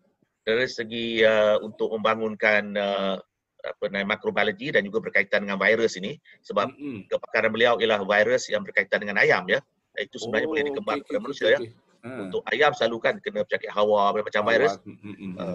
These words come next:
Speaker 2: mm.
Speaker 1: dan dia, dia menghasilkan, dia dipatentkan, eh,
Speaker 2: Mm.
Speaker 1: vaksin untuk mengatasi ini dan berjaya, ya, di pasar seluruh dunia, ya.
Speaker 2: Mm, mm, mm, mm, mm, mm.
Speaker 1: Eh, dan, eh, kita juga punya pakar komputer. Tetapi untuk membangunkan sesuatu yang baru, kita memerlukan,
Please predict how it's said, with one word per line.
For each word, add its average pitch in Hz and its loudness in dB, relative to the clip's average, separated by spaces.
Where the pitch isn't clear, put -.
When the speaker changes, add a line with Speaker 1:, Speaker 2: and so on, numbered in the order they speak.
Speaker 2:
mm. 85 -12
Speaker 1:
dan 143 4
dia, 180 0
dia 170 4
menghasilkan, 160 -4
dia 147 0
dipatentkan, 139 2
eh, 104 2
Speaker 2:
Mm. - -14
Speaker 1:
vaksin 165 0
untuk 120 0
mengatasi 113 -4
ini 160 -8
dan 165 4
berjaya, 156 4
ya, 113 4
di 135 -6
pasar 123 -2
seluruh 120 -4
dunia, 101 -2
ya. 104 -2
Speaker 2:
Mm, 98 0
mm, 113 -2
mm, - -
mm, 107 -2
mm, 95 0
mm. 92 -4
Speaker 1:
Eh, 98 -10
dan, 123 4
eh, 113 2
kita 135 -4
juga 165 -6
punya 147 0
pakar 120 -2
komputer. 90 -6
Tetapi 165 -4
untuk 151 -6
membangunkan 131 0
sesuatu - -6
yang 110 -2
baru, 135 0
kita 120 -6
memerlukan, 104 0